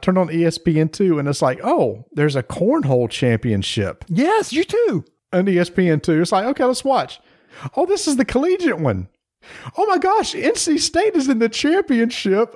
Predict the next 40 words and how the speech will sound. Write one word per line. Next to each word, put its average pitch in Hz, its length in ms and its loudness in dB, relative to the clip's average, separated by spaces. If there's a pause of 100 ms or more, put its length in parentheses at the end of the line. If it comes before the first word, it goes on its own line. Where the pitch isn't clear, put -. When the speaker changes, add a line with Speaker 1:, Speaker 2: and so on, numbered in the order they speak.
Speaker 1:
of 233 180 0
the 320 100 2
cornhole 262 920 0
championship." 170 600 0
Did 208 220 0
you 381 120 2
watch 302 340 0
this? 117 520 -2 (120)
Speaker 2:
No, 254 200 0
I, 214 400 0
I - 20 2
saw 285 320 0
it - 20 2
and 214 80 2
I 233 80 2
said, 214 220 -2
"I 196 140 -2
wanna 226 260 0
watch 240 280 0
this." 185 160 0
And 175 100 -2
Donna 190 220 2
said, 202 140 -2
"No, 202 500 0
let's, 208 240 -2
let's 190 240 -4
watch 196 240 0
one 180 120 -4
of 156 60 -6
the 143 80 -2
Hallmark 143 440 2
movies 113 320 2
we 117 80 2
have 110 220 2
recorded." 92 460 0 (320)
And 175 140 2
I 220 120 2
said, 202 260 0 (320)
"Are 220 100 0
you, 208 140 0